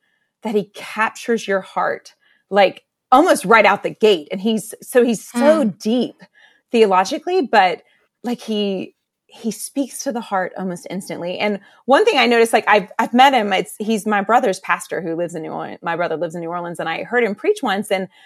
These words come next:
Speaker 1: one thing you wouldn't know, um, unless you've actually watched Ben preach, is that you hear him kind of sniffle a lot, <laughs> and you think, "He needs to
Speaker 2: Oh,
Speaker 1: wipe his
Speaker 2: no.
Speaker 1: nose." Um, but it's literally because he is crying while he's preaching. Like, he's so
Speaker 2: Wow.
Speaker 1: caught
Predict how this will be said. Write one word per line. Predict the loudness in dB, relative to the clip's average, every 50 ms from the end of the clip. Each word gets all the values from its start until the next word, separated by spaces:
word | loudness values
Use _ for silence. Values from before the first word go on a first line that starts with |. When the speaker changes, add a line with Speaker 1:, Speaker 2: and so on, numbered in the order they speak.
| _ _ _
Speaker 1:
one | 2 4 4 4
thing | 4 2 2
you | 2 4
wouldn't | 4 4 4 4 2 0
know, | 2 4 6 6 6 6 6 4 2 2 2 0
um, | 0 0 -2 -2 -4
unless | 0 2 2 2 2
you've | 2 2
actually | 2 2 2 2 0 2
watched | 4 4 4 4 2 -2 -2 -2
Ben | -2 -2 -2 -4
preach, | -6 -6 -6 -6 -6 -4
is | -4 -4 -2 0
that | 0 -2 0 -2
you | -6 -6
hear | -4 -4 -4 -2
him | -2 -4 -4 -6
kind | -6 -8 -8 -8
of | -8
sniffle | -10 -10 -8 -8 -6 -4 -4 -4 -2 0 0
a | 0
lot, | 2 2 2 0 -2 -2 -4 -4 -4 -4 -4
<laughs> | -8 -14 -4 0 0
and | 4 6
you | 6 4
think, | 6 4 2 2 0 -2 _ _ _ _
"He | 0 2
needs | 2 4 4 4
to | 6 8
Speaker 2:
Oh, | 8
Speaker 1:
wipe | 8 8 6
his | 4 4 4
Speaker 2:
no. | 6 6 6 6 4
Speaker 1:
nose." | 2 -4 -12 -18 _ _ _ _ _ 2
Um, | 2 2 2 0 2
but | 2 2 2
it's | 2 0 0
literally | 2 2 2 2 -2 -4 -4
because | -4 -6 -8 -8 -8 -8 -8 -8 -8
he | -6 -2 -2 -2
is | -2 -4
crying | -8 -18 -10 -6 -4 -4 -4 -4 -6 -4 -4 -4 -4 -4
while | -4 -4
he's | -6 -8 -10 -12
preaching. | -14 -14 -14 -14 -14 -14 -16 -16 -18 -20 _ _ _ _ _ _ -2
Like, | -2 0
he's | 0 -2 -4 -4 -4
so | -8 -2 2 4 6
Speaker 2:
Wow. | 6 6 6 4 4 2 -2 -4 -8 _ _ _ _
Speaker 1:
caught | -14 -6 -2 0 0 0 0